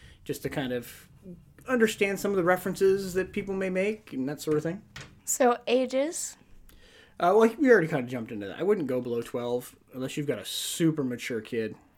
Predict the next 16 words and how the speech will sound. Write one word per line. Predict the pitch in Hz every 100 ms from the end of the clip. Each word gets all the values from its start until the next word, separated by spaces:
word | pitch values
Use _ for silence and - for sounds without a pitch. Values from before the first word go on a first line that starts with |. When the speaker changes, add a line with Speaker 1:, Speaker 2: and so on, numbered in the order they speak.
| _
Speaker 2:
It's | - 381
a | 392 - _ _ _ _ _ _ _
bit | 403 427 403
worse | 370 349 -
than | 294
Hunger | 226 247 226 208
Games. | - - - - - - - - -
Speaker 1:
Oh, | 170
yeah. | 135 73 - _ _ _
Speaker 2:
Well, | 294 311
actually, | 320 339 349
quite | 285 262
a | 214
bit, | - - - _
'cause | 262 254
Hunger | 277 262 254